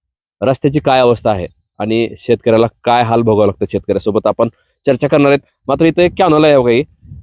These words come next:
इकडे दाखवा, हे बघा, इथं हे कॅनॉल आहे आणि या कॅनॉलमधून इकडून, इकडं, अ, इकडं पण पाणी, अ, इकडून येण्यासाठी कॅनॉलची व्यवस्था केली होती, इकडे या जवळ या.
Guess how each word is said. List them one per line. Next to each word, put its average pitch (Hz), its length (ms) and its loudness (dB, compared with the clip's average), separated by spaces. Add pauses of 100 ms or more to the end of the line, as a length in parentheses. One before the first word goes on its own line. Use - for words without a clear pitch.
इकडे 135 200 0
दाखवा, 107 240 0
हे 90 60 -4
बघा, 82 160 -8 (180)
इथं 113 160 -2 (540)
हे 135 140 2
कॅनॉल 123 280 2
आहे 110 160 -2 (420)
आणि 135 340 2 (1200)
या 131 220 4
कॅनॉलमधून 143 500 2
इकडून, 143 260 0 (460)
इकडं, 135 240 0 (100)
अ, 127 220 2
इकडं 151 240 0
पण 170 180 0
पाणी, 156 420 2 (180)
अ, 120 40 -2
इकडून 131 400 2
येण्यासाठी 143 360 0
कॅनॉलची 139 360 2
व्यवस्था 123 300 2
केली 110 120 -2
होती, 101 120 -4
इकडे 147 180 0
या 123 60 4
जवळ 123 220 2
या. 98 60 2